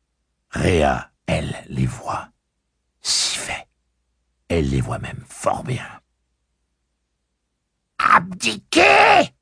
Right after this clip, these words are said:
croise-t-elle, tel un corbeau posé sur une branche effeuillée sous un ciel bas hivernal. « Abdiquer !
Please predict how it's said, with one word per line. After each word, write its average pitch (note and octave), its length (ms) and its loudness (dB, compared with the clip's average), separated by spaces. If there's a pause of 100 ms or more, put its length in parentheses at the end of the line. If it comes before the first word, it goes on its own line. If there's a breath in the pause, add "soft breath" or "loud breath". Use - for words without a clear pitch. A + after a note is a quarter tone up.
(640)
croise-t-elle, C#2+ 880 -4
tel E2+ 220 -4
un B1+ 100 -8 (120)
corbeau D2 380 -2
posé C2+ 360 -8
sur - 220 -8
une C#2+ 100 -4
branche D#2+ 340 -8
effeuillée D#2 460 -4 (160 loud breath)
sous C2 200 -6
un C#2 100 -4
ciel C2+ 280 -4
bas A#1+ 460 -4
hivernal. « C2 800 -4 (680)
Abdiquer ! - 1500 6